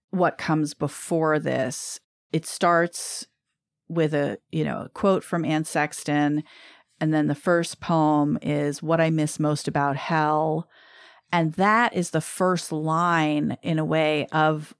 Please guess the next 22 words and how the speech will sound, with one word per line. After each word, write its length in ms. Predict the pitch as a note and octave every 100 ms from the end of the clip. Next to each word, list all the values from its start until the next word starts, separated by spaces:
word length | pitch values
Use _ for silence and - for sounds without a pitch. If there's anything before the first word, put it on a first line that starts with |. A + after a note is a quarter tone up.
| _
of 220 | D#3 D#3+ E3+
the 100 | D3+
couplet, 640 | - - A3+ - D#3+ C#3
because 800 | D#3+ - - F3 E3 D#3+ D#3+ - - - - _
the 180 | F3 E3
first 420 | D#3+ - E3+ D#3+
line 300 | E3+ D#3+ D#3+
of 120 | D3+ D3
that 240 | C#3+ -
poem, 600 | - G3+ F3 D3+ D3 D3+
which 180 | D#3+ -
is 80 | D3+
the 80 | D3
first 360 | - D#3 D3+
line 240 | D3 D#3 D3+
of 120 | D3
the 80 | D3+
book, 320 | A3 G#3+ -
in 100 | E3
a 60 | D#3
way, 400 | D#3 D3+ D3 D#3 - - _ _ _
is, 380 | F3+ D#3+ D#3 -